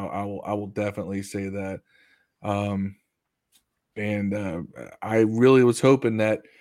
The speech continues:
going to Pittsburgh would give him that opportunity, you know, playing behind a quarterback who had a very similar skill set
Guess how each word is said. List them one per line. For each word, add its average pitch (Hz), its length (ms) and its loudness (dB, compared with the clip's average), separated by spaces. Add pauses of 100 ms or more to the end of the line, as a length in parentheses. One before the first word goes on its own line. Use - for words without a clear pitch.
(480)
going 120 220 4
to 117 80 2
Pittsburgh 113 720 4
would 113 160 0
give 123 180 2
him 123 140 -4
that 107 180 -2
opportunity, 110 680 -4
you 104 140 -4
know, 104 440 -4
playing 117 240 0
behind 113 260 2
a 104 40 -2
quarterback 113 560 2
who 110 120 -4
had 110 160 2
a 107 60 -2
very 110 220 2
similar 123 420 -2
skill 156 300 4
set 135 300 4